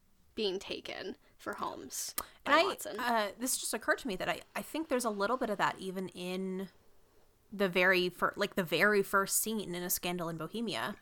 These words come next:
Speaker 1: Mm.
Speaker 2: where Watson comes home and Holmes is, you know, feeling sort of morose, and they, like, pan to, you know, his cocaine bottle in a drawer. This T V show was made in the eighties. I think there's a little bit
Speaker 1: Mm-hmm.
Speaker 2: of a focus on Holmes's drug use that maybe is a little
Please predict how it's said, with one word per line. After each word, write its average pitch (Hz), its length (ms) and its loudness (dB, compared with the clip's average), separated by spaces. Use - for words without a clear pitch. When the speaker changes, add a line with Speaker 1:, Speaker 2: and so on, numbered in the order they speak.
Speaker 1:
Mm. 285 160 12
Speaker 2:
where 262 80 12
Watson 196 300 10
comes 180 240 0
home 196 340 4
and 180 100 -2
Holmes 180 340 2
is, - 340 0
you 202 100 0
know, 170 280 8
feeling 185 320 2
sort 185 200 0
of 170 80 -4
morose, 175 880 2
and 214 140 4
they, 202 80 6
like, 190 240 0
pan 208 420 10
to, 165 640 2
you 214 100 -4
know, 196 80 0
his 175 160 -4
cocaine 190 440 -4
bottle 87 480 -2
in 165 140 -6
a 135 60 -4
drawer. 127 540 -2
This 190 160 -2
T 202 120 -4
V 185 60 -2
show 175 120 -2
was 160 140 -4
made 156 200 -2
in 180 80 -4
the 214 140 -2
eighties. 233 580 -2
I 196 60 0
think 196 140 6
there's 196 160 4
a 190 60 4
little 180 220 2
bit 277 160 6
Speaker 1:
Mm-hmm. 254 300 4
Speaker 2:
of 196 180 4
a 190 80 4
focus 214 540 2
on 180 480 2
Holmes's 196 340 0
drug 175 240 -2
use 202 180 0
that - 100 -4
maybe 156 240 -2
is - 100 -4
a 170 60 -2
little 156 400 -2